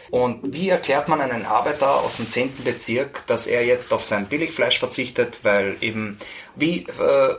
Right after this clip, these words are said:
kann man ihm dann einreden, "Hey, eigentlich dein S U V, das du als Statussymbol hast, ist eigentlich obsolet in unserer Gesellschaft", nachdem eben die Struktur ja schon so verankert ist,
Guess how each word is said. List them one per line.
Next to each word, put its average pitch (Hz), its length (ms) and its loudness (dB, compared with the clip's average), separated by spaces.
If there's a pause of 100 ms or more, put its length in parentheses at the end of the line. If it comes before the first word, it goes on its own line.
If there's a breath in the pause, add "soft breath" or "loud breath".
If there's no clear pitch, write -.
kann 131 160 0
man 135 160 0
ihm 156 280 -2
dann 185 220 2
einreden, 127 560 0
"Hey, 127 300 0
eigentlich 131 400 -4
dein 117 160 2
S 123 180 0
U 131 80 -2
V, 135 300 -6
das 117 180 -2
du 135 160 0
als - 240 0
Statussymbol 127 960 0
hast, 120 300 0 (280 loud breath)
ist 123 160 0
eigentlich 123 800 0
obsolet 139 540 2
in 147 80 2
unserer 135 260 2
Gesellschaft", 127 540 2
nachdem 135 500 -2
eben 135 240 -2
die 127 80 -6
Struktur 127 380 -2
ja 147 100 4
schon 131 240 0
so 165 160 2
verankert - 560 0
ist, - 240 -8